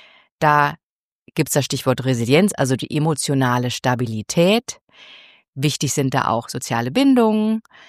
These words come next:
Menschen mit Sinn, Freundschaft und innerer Ruhe leben nämlich nachweislich länger und besser. Und natürlich auch epigenetische Faktoren. Ich hatte das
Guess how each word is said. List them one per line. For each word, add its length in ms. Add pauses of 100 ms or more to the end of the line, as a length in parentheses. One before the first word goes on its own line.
(120)
Menschen 420
mit 160
Sinn, 800 (320)
Freundschaft 920 (480)
und 320 (140)
innerer 360
Ruhe 380 (300)
leben 440
nämlich 340
nachweislich 800 (380)
länger 400
und 280 (160)
besser. 420 (1080)
Und 120
natürlich 460
auch 140 (160)
epigenetische 680
Faktoren. 440
Ich 80
hatte 140
das 240